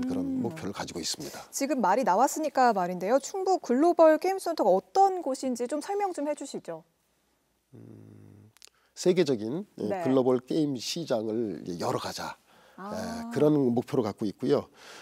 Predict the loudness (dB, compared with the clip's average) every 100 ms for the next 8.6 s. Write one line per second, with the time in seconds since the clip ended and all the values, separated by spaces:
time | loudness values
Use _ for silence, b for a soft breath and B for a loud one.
0 | B -8 -8 -6 -4 0 -2 -2 -6 -4
1 | -4 -6 -6 -6 -6 -6 -8 -8 -6 -6
2 | -8 -2 0 0 -2 -10 -10 -12 -12 -10
3 | -12 -8 -4 -2 -2 -4 -6 -6 -8 -10
4 | -10 -8 -8 -8 -10 -10 -10 -10 -6 -6
5 | -6 B B B -8 -6 -6 -8 -6 -4
6 | -4 -4 2 4 4 2 0 -2 -2 -2
7 | -4 -4 -4 -4 -6 -8 -8 -6 -4 0
8 | 4 4 4 -2 -4 -6